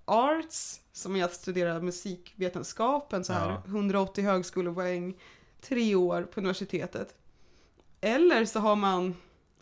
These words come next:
Speaker 1: kollat på YouTube, eh,
Speaker 2: Mm.
Speaker 1: videos och
Speaker 2: Precis.
Speaker 1: blivit musiker genom att man lärt sig spela klarinett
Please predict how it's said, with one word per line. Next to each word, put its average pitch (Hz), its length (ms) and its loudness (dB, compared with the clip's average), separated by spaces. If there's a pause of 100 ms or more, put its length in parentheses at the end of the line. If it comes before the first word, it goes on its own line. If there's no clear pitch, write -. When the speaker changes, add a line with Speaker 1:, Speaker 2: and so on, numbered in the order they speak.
Speaker 1:
kollat 240 420 0
på 294 80 -2
YouTube, 196 680 0
eh, 170 320 2 (100)
Speaker 2:
Mm. 131 120 -2 (180)
Speaker 1:
videos 233 680 0
och 208 60 -4
Speaker 2:
Precis. 202 80 -6
Speaker 1:
blivit 214 300 0
musiker 226 580 -2
genom 185 240 0
att 180 140 -4
man 190 160 0
lärt 180 220 -2
sig 175 260 -4
spela 175 680 -2
klarinett 202 960 -2